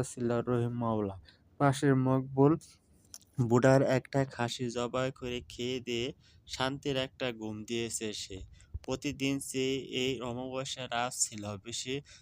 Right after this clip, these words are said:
শুনশান। রহিম মাওলা গভীর ঘুমে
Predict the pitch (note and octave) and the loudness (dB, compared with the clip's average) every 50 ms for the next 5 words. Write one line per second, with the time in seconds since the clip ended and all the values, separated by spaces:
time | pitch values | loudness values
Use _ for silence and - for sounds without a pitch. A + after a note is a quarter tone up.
0 | - - - - - B2+ B2+ B2+ B2 - - A#2 G#2+ G2+ F#2 - - - - - | -16 -8 -6 -4 -2 -2 -2 -2 -2 -2 0 0 0 0 -4 -8 -14 -20 -20 -20
1 | _ _ C3 C3 B2+ C#3 C#3 C#3 C#3+ C#3 C3+ C3+ C3+ C#3 C#3 C3+ C3 A#2 A#2 A#2+ | _ _ 4 6 8 8 6 6 6 4 4 4 4 4 2 2 0 0 0 -2
2 | A#2 A#2 C3 C3+ C3 B2+ - B2 A#2+ A2 A2 A2+ | -2 -2 -2 -4 -6 -6 -6 -4 -4 -2 -2 -2